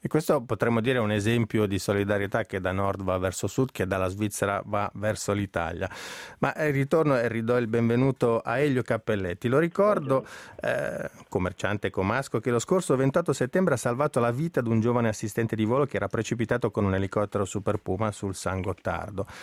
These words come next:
gettandosi in mezzo al rogo per estrarre il giovane che era rimasto intrappolato tra i rottami.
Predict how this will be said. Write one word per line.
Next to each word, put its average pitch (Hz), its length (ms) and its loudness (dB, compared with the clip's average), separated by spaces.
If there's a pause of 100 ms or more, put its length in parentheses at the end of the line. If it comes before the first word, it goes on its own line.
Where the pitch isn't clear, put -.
(180)
gettandosi 127 640 0
in 101 80 2
mezzo 98 260 2
al 101 60 2
rogo 95 300 0
per 98 160 0
estrarre 92 420 -2
il 92 100 -6
giovane 95 460 0
che - 100 -8
era 92 140 -2
rimasto 92 480 -2
intrappolato 95 1000 -2
tra - 160 -2
i 95 80 0
rottami. 90 540 -4